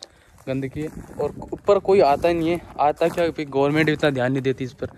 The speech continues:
साफ़ सफाई भी। अगर इसको लो-, अगर लोग, अगर इसको साफ़ सफाई की जाए, तो इसको अच्छे से रखा जाए, तो ये एक, एक घूमने की लायक, इस, मतलब, घूमने की जगह बन सकती है,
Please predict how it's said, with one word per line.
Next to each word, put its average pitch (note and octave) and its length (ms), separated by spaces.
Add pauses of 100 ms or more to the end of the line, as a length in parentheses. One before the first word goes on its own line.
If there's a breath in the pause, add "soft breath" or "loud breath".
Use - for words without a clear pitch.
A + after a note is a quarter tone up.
(300 loud breath)
साफ़ C3 180
सफाई C3 320
भी। C3+ 120 (440)
अगर E3+ 180
इसको E3 240
लो-, D#3 280
अगर D3 180
लोग, D#3 340 (400)
अगर D#3+ 420 (360)
इसको - 200
साफ़ C#3 240
सफाई D3 280
की C#3+ 160
जाए, C#3 180
तो D3 220
इसको - 220
अच्छे D3 180
से D3 120
रखा C#3+ 180
जाए, C#3 160
तो D3 140
ये D3 140 (540)
एक, - 160
एक - 40 (120)
घूमने D3 240
की D3 140
लायक, C3+ 300
इस, C#3+ 420
मतलब, C#3 300 (640)
घूमने D3+ 280
की D#3+ 100
जगह C#3 240
बन B2+ 160
सकती C#3 300
है, D#3+ 180